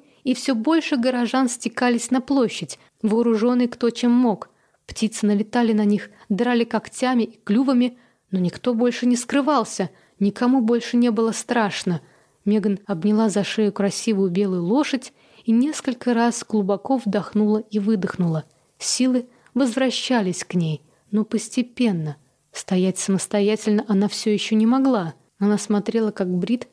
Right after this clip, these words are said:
найдя несколько рычагов, пыталась отыскать нужный.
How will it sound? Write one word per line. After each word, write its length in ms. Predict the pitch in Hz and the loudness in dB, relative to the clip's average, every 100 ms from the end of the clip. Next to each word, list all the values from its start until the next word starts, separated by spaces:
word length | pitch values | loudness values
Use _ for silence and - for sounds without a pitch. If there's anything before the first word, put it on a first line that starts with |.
| _ - | _ 0
найдя 340 | 220 208 233 | 0 0 0
несколько 580 | 226 226 226 214 202 208 | 0 0 -2 -4 -2 0
рычагов, 580 | 208 - 196 220 220 _ _ _ _ | 0 -2 0 0 -2 _ _ _ _
пыталась 520 | 196 - 254 254 247 | -10 -4 0 0 -2
отыскать 680 | - 202 208 - - 208 - | -4 -4 -4 -4 -2 -2 0
нужный. 540 | 220 226 160 156 143 | 0 2 0 -6 -10